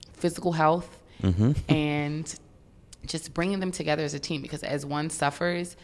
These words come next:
Speaker 1: someone else has to pick up the other person's slack. And that's why when you win in the end, it's so much better. Or if you lose in the end,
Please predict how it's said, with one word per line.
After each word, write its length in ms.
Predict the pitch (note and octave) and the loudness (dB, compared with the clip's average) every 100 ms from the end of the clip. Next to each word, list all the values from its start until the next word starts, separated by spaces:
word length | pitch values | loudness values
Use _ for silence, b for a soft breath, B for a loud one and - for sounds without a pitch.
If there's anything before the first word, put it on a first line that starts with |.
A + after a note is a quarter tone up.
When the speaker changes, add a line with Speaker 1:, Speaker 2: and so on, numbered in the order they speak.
| B | B
Speaker 1:
someone 320 | - E3 E3 | 0 2 2
else 160 | D3 - | 0 -2
has 160 | D3 | -6
to 80 | - | -6
pick 160 | D3+ D3+ | -8 -8
up 100 | D3 | -8
the 160 | - | -8
other 160 | - - | -6 -8
person's 420 | - D2 - - | -8 -8 -8 -12
slack. 300 | - - - - - | -10 -8 -8 -10 -12
And 460 | C3 C#3+ D3 D#3 B B B B - | -10 -8 -8 -10 B B B B -2
that's 300 | - D3 - | 4 6 4
why 140 | - D3+ | 0 -2
when 360 | D3 D3 C#3+ | 0 0 2
you 560 | C#3+ D3 C#3+ C#3 C3+ B2+ | 0 0 0 0 -4 -4
win 400 | C3+ C3+ C#3+ G#3 | 0 2 2 0
in 260 | - D3 D3 | 0 0 2
the 180 | C#3+ C#3 | 0 0
end, 480 | C#3+ F3 A3 B3 - B B B B - | 2 2 0 -2 -8 B B B B -6
it's 160 | D3+ - | -4 0
so 140 | D3 | 2
much 220 | C#3+ C#3+ | 2 0
better. 200 | - G3 | 0 2
Or 240 | F3 - B3 | 4 4 2
if 120 | C#4+ | 4
you 100 | C#4+ | 2
lose 500 | B3 C#4 G4+ E4+ F#3+ | 6 10 12 10 6
in 120 | D3 | 0
the 180 | C#3 C3 | 0 -2
end, 420 | C#3 B2+ C3+ C#3 | -6 -6 -8 -12